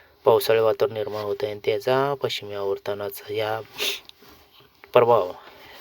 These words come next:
उत्तर भागातूनच दिसत आहे, उत्तर भारतातून दिसत आहे. आणि दक्षिण भागातून जे आता सध्याची सिस्टीम सक्रिय आहे, त्या सक्रिय सिस्टीममुळे,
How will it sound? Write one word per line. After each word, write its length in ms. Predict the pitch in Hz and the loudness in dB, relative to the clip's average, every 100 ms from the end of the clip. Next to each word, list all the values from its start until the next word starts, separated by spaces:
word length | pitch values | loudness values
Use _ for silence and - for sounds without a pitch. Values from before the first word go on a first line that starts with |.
| - 101 | -6 -6
उत्तर 260 | - 117 | -2 -2
भागातूनच 840 | 110 107 98 - 113 120 135 135 - | 0 -2 -4 -4 -2 -2 -4 -6 -14
दिसत 200 | 104 - | -12 -8
आहे, 140 | 98 92 | -4 -6
उत्तर 240 | 90 104 | -2 -4
भारतातून 540 | 101 95 - 98 98 | -4 -6 -6 -4 -8
दिसत 300 | 95 - 98 | -8 -6 -6
आहे. 100 | 107 - - - - - - | -6 -10 -18 -20 -20 -10 -2
आणि 100 | 123 123 | 2 2
दक्षिण 280 | - 139 139 | 2 0 2
भागातून 540 | 131 127 123 127 127 | 4 4 2 0 -2
जे 760 | 123 127 123 127 127 127 127 120 | -2 0 0 0 0 0 0 0
आता 220 | 120 120 | 0 0
सध्याची 440 | 113 110 - 110 117 | 0 -2 -2 -2 -2
सिस्टीम 360 | - 110 117 | -2 -4 -4
सक्रिय 420 | 107 110 104 101 92 | -6 -6 0 0 0
आहे, 200 | 87 85 - | -4 -6 -4
त्या 120 | 104 | -4
सक्रिय 640 | - - - 110 113 113 | -6 0 2 2 0 -2
सिस्टीममुळे, 760 | - - - 107 107 107 101 | -4 -6 -4 -6 -4 0 2